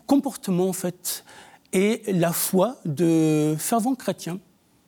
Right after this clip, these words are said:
qui m'ont parlé du Christ et, euh, qui, entre eux, vivaient le Christ et la paix du Christ. Et moi, ça m'a quand même touché. Donc, j'essaie de comprendre pourquoi mes camarades étaient comme ça,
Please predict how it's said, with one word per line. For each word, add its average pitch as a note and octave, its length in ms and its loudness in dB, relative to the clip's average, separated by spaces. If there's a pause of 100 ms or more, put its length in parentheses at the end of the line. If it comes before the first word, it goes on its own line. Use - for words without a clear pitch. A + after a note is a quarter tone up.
(960)
qui - 140 -2
m'ont F3 160 2
parlé F3 260 0
du D3+ 120 -4
Christ - 560 -2
et, F#3 280 2
euh, D3 200 2 (120)
qui, A3+ 320 2
entre G3+ 420 2
eux, A3 220 2
vivaient E3+ 500 2
le E3 140 0
Christ - 340 -4
et D#3+ 80 0
la C#3+ 80 0
paix D4 160 -2
du F3 100 0
Christ. - 460 -10 (800)
Et F3 160 2
moi, E3 480 0
ça - 300 -6
m'a D#3+ 140 -2
quand D3+ 120 -4
même F#3+ 140 2
touché. - 440 -8 (440)
Donc, D3 260 -2
j'essaie F3 280 -2
de D3+ 80 -2
comprendre G#3+ 800 0
pourquoi - 380 -2
mes G3+ 140 -2
camarades E3 500 -2
étaient C3+ 200 -4
comme C3 240 -4
ça, - 360 -4